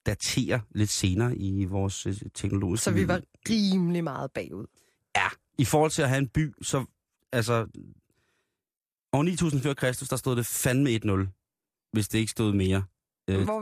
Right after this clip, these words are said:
Speaker 2: hvor,
Speaker 1: til
Speaker 2: hvor, hvor er vi så? Er vi stadig der, så? Er de stadigvæk lidt fremme i skoene?
Speaker 1: Det ved jeg jo ikke. Altså, det synes jeg jo ikke.
Speaker 2: Nej.
Speaker 1: Nu synes jeg, nu minder det meget om hinanden. På et eller andet tidspunkt er der gået nogle ting galt.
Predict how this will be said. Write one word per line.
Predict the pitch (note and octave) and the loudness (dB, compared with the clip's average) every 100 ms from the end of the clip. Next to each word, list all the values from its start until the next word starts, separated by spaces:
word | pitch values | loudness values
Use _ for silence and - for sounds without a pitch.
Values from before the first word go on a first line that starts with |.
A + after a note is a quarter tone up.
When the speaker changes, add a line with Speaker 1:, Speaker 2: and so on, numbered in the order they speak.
| G#3 | -4
Speaker 2:
hvor, | A3 | -4
Speaker 1:
til | G#3+ | -2
Speaker 2:
hvor, | - | -4
hvor | - A3+ | -4 -2
er | |
vi | G#3 | -2
så? | - G#3+ | -6 -6
Er | - | -4
vi | G#3+ | -4
stadig | - A#3+ B3 | -2 0 0
der, | A#3+ G#3 | 0 -2
så? | A3 G#3 F#3 | -2 -4 -4
Er | G3+ | -6
de | A3+ | -4
stadigvæk | G#3+ A3+ A3+ G#3 | -2 0 0 -2
lidt | G#3+ | -4
fremme | - G#3 | -2 -2
i | G#3+ | -2
skoene? | - G#3+ F3 G3+ - _ _ _ _ _ _ _ _ _ _ _ - - | -2 -2 -2 -4 -8 _ _ _ _ _ _ _ _ _ _ _ -14 -2
Speaker 1:
Det | |
ved | G#2 F2+ | 0 0
jeg | C2+ | 0
jo | |
ikke. | D#2+ - | -2 0
Altså, | G2 G2+ | -2 -2
det | G#2 | -2
synes | A2+ A2 | 2 2
jeg | G#2 | 2
jo | A#2 | -2
ikke. | - - _ _ - | -4 -12 _ _ -8
Speaker 2:
Nej. | E3 - | -6 0
Speaker 1:
Nu | A2 | 2
synes | A#2 A2+ | 2 2
jeg, | A#2 | 2
nu | A#2 | 2
minder | A#2+ B2 | 2 2
det | A#2 | 0
meget | G#2 | 2
om | A#2 | 2
hinanden. | A2 F#2+ G#2+ | 2 2 0
På | - | 0
et | A#2+ | -2
eller | B2+ | -2
andet | A#2+ | -4
tidspunkt | A#2+ A2+ | -2 0
er | G2 | 0
der | |
gået | G#2 A2 | 0 0
nogle | G#2 | 0
ting | G2 A#2+ | 0 -2
galt. | G#2 G#2 B1 | 0 -2 -4